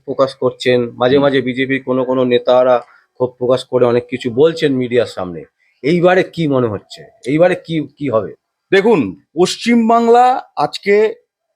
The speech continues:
Speaker 2: পশ্চিমবাংলা এই পনেরো বছর দিদিমণির রাজত্বের পর, মাননীয়ার রাজত্বের পর মানুষ এইটুকুনি বুঝে গেছে যে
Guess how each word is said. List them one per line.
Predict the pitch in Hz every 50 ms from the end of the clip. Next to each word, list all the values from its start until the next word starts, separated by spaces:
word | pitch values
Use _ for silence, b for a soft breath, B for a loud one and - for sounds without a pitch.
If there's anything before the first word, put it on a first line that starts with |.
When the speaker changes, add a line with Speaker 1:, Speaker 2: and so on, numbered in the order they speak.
| _ _ -
Speaker 2:
পশ্চিমবাংলা | 165 165 - - - - 208 208 202 202 196 196 196 196 208
এই | 202 180 190 190
পনেরো | - - 160 170 180 185 196 202 202
বছর | 185 202 196 196 - - 214 220 220 233 226 - - -
দিদিমণির | 147 170 156 196 196 202 202 202 214 185 165
রাজত্বের | 160 151 151 190 180 - - 208 202 170
পর, | - - 160 127 95 - - _ _ _ _ _ _ _ _ -
মাননীয়ার | - 120 135 156 170 180 190 196 196 180
রাজত্বের | 165 160 156 170 180 185 - 202 202 196
পর | 196 - 196 202
মানুষ | 190 156 143 135 139 170 190 - - -
এইটুকুনি | 143 139 165 - - 190 - 226 220 233
বুঝে | 196 180 190 170 196 160
গেছে | 143 120 - - - 78 - _ _ _ _ _ _ _ -
যে | 151 165